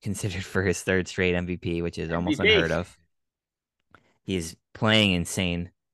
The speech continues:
Speaker 1: Uh, he continues to just get better it, it somehow, 'cause every time we think, like, this is peak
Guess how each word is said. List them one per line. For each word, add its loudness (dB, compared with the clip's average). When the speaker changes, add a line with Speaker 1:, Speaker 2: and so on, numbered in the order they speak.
Speaker 1:
Uh, -2
he -6
continues -4
to -6
just -6
get -4
better 4
it, -2
it -8
somehow, 2
'cause 0
every 4
time 2
we 2
think, -4
like, -2
this -4
is -6
peak -8